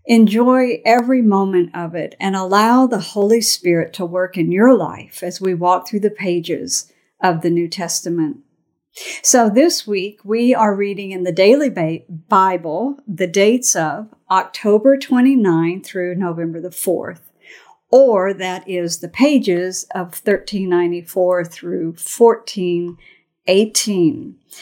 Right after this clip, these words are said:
Uh, remind you, my purpose isn't to teach you every lesson there is out of your reading. My purpose is to help you understand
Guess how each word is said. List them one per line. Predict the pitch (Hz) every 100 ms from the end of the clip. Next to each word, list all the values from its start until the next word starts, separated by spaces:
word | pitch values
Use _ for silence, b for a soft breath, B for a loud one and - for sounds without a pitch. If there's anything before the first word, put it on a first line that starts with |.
| B B B -
Uh, | 185 180 180
remind | 180 - 185 190 190 202 233 254 247 214
you, | 214 226 254
my | 208 233
purpose | 254 233 226 240 247 -
isn't | 196 202 214
to | 202
teach | 165 220 214 -
you | 214 202 196
every | - 196 208
lesson | 185 180 - 185
there | 170 165
is | 185 180
out | 180 170
of | 160
your | 165
reading. | 185 247 196 175
My | 180 226 277
purpose | 214 185 180 170 -
is | 170 165
to | - 175 170
help | 165 202 220
you | 277 254
understand | 220 233 226 - 190 180 180